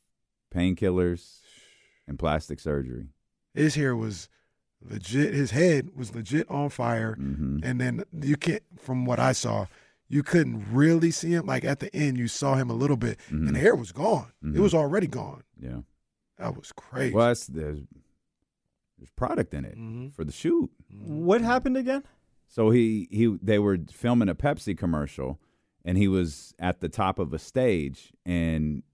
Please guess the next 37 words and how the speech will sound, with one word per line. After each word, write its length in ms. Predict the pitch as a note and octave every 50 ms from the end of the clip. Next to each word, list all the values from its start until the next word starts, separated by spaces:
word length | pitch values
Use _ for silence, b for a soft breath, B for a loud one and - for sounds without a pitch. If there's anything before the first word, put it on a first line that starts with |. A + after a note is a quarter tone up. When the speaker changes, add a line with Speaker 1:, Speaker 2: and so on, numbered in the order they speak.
| _ _ _ _ _ _ _ _ _ _ _ _ _ _ _ _ _ _ _ _ _ _ _ _
Speaker 1:
part 240 | - - A2+ A2 G#2+
of 140 | G#2 F#2 E2
his, 220 | G2+ G#2 G2 F#2 -
his, 380 | - G2+ G#2 F2 E2 - - -
his 260 | - F2+ F2 D2+ -
cue 340 | - - - - C3+ C3+ C3
to 100 | G#2+ F#2
go 460 | E2 D2+ D2+ D2 A2 A#2+ B2+ A#2+ G#2
was 260 | F#2 F2+ F2 F2 F2 D2+
there 160 | F2+ F2 E2+
was, 160 | E2 E2 D#2
like, 220 | E2+ E2 D#2+ -
an 100 | E2 D2+
explosion 600 | D2 - - - - G2+ G2+ G#2+ G#2 F2 F#2+ F2
of 140 | D2+ C#2 -
pyro, 600 | - - B2 C3+ C#3+ A2+ F2 D#2+ D2 C2+ C2+ - b b b b b b b
Speaker 2:
Like 140 | - A2+ B2+
Speaker 1:
and 80 | F#2+ G2+
he 80 | A2
was 160 | G2+ F2+ E2+ -
Speaker 2:
Raw 60 | -
Speaker 1:
gonna, 200 | F#2 D#2+ D2+ -
Speaker 2:
or 20 | -
something 320 | - - A2 - G2 G2
like 100 | G2 G2+
Speaker 1:
yeah, 360 | G#2 G#2+ G#2 F#2+ F2 D#2+ C#2+
Speaker 2:
that. 80 | - - -
Speaker 1:
he 120 | F2+ F#2+
was 100 | F#2+ E2+
gonna, 160 | F2+ F#2+ F2 E2+
like, 160 | E2 D#2+ -
spin 420 | - - - - B2+ A#2 G#2 F#2+
and 140 | F2+ F2 D#2+
come 160 | - F#2 E2+
down 160 | E2+ E2 D2
the 60 | C#2+ C#2+
stairs. 500 | - - C3 B2 C3 E2+ C2 A#1+ -